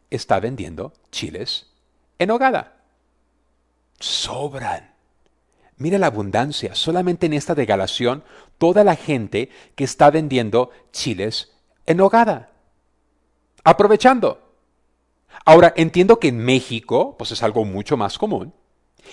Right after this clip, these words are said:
Y ahorita vimos que en Estados Unidos solamente hay tres personas, cuatro personas haciéndolo.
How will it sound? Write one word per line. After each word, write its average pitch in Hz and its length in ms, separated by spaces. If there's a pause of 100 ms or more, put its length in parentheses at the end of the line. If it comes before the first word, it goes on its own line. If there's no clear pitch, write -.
Y 160 120
ahorita 180 260
vimos 196 260
que 175 80
en 156 60
Estados 180 360
Unidos 233 280
solamente 196 340
hay 190 60
tres 202 180
personas, 214 380
cuatro 202 240
personas 185 340
haciéndolo. 202 580